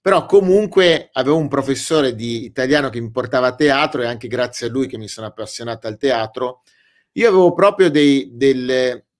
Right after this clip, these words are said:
un, una fame a un certo punto che mi portava ad andare a cercare per conto mio delle informazioni, ed è stato grazie al mio prof, Benedetto Maffezzini, che saluto. E, eh, volevo chiedere una cosa ad Andrea Pietro, perché,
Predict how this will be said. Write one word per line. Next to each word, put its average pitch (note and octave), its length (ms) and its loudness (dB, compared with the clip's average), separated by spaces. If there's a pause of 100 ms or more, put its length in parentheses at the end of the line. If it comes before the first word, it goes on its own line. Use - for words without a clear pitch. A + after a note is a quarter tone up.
un, D3 260 -6 (100)
una D#3 180 -2
fame D3+ 400 -2
a A#2+ 40 -6
un A#2+ 60 -8
certo C#3 340 -6
punto F#3 300 -4
che E3 60 -2
mi C#3+ 120 -2
portava C#3+ 640 0
ad C#3 140 0
andare C3 400 0
a C#3+ 40 0
cercare C3 720 -4
per A#2 180 -8
conto B2+ 360 -6
mio C3+ 300 -4
delle A#2 160 -6
informazioni, A#2 1040 -6 (560)
ed E3+ 140 2
è G3+ 60 4
stato E3 340 0
grazie C#3 340 0
al F3 60 2
mio C#3 140 0
prof, A#2+ 440 0
Benedetto A2 480 -6
Maffezzini, A#2 760 -6
che F#2+ 140 -14
saluto. A2+ 600 -10 (520)
E, G3 360 4
eh, C3 680 2 (200)
volevo G3+ 200 2
chiedere G3 240 4
una E3 120 -2
cosa G#3+ 260 2
ad F#3+ 80 2
Andrea C#3 360 0
Pietro, G#2 500 -6
perché, C3+ 580 -4